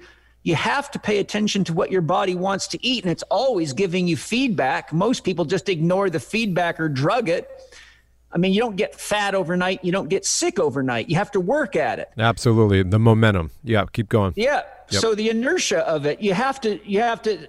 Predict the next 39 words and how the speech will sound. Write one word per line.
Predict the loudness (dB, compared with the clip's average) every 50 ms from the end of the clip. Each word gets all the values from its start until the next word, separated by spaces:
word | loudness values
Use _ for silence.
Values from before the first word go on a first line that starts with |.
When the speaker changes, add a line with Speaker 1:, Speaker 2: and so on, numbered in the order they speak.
| -14 -6
Speaker 1:
take | -2 -2 -2 0 0
responsibility | -2 -2 -2 -2 -2 -2 0 0 -2 -2 -2 -2 0 0 0 0 0 0 0 -2
for | -2 0 0 0 0 2
your | 2 2 0 0 0 0
own | 0 0 2 2 2 2 0 0
self-management, | 0 0 0 0 0 0 -2 -4 -4 -2 -2 -2 0 0 0 2 2 0 0 -2 -4 -6 -12 -20 -20 -20 -20 -20 _ _
and | 0 0 0
then | 0 0
you | 0 0 0
have | 0 0 -2 -2 -2 -4
to | -2
be | -2 -2 -2
conscious | -2 -2 -2 0 0 0 0 -2 -2 -2 -4 -2 -2 -2
enough | -2 0 -2 -4 -6 -4
to | -2 0
listen | 0 0 0 0 0 0 0
to | 0 0
your | 0 0 2
body | 2 2 2 0 0 -2 -4 -6 -10 -18 _ _ _ _ _ _
when | -4 0 0 2
it | 0 0 0
needs | 0 0 0 0 0 0
rest. | 0 0 0 0 0 0 -2 -4 -6 -6 -4
So | -2 0
you | 0 2
have | 0 0 -2 -2
to | -2 0
rest | 0 0 0 0 -2 -4 -8 -4
physically. | -2 -2 0 0 0 -2 -2 -2 0 0 0 0 -2 -6
Sometimes | -6 -2 0 0 2 2 2 0 2 2
you | 0
have | 0 -2
to | -4
take | -4 0 0 -2 -2 0
rest | -2 0 0 0 -4 -4
from | -2 0 0
emotionally | 2 2 2 2 2 0 -2 -2 0 0 0
challenging | 0 -2 0 0 0 0 0 2 0 0
relationships, | 2 2 2 2 2 2 0 0 0 0 0 2 0 -2 -2 -4 -8